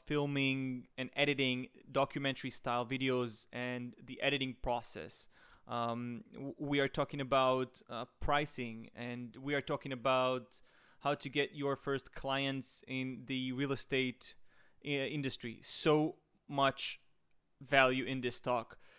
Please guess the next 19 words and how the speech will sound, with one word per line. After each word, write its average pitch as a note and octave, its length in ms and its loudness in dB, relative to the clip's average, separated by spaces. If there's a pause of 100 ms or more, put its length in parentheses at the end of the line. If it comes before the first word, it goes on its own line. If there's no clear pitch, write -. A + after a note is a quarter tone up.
(140)
So, C3+ 420 4 (380)
uh, B2+ 500 6 (400)
stay D3+ 220 4
tuned. C#3 340 2
Here C#3 160 4
we F3 80 10
go. B2 160 2 (640)
I D3 80 -6
know D3+ 100 -2
you E3+ 160 -2
said, D3 400 -2
um, B2 800 0 (160)
that C3+ 160 -6
you D3 140 -6
started C#3+ 440 4
not C3+ 160 -2
long C3+ 280 2
ago, B2+ 340 -2 (140)
right? C#3 280 -2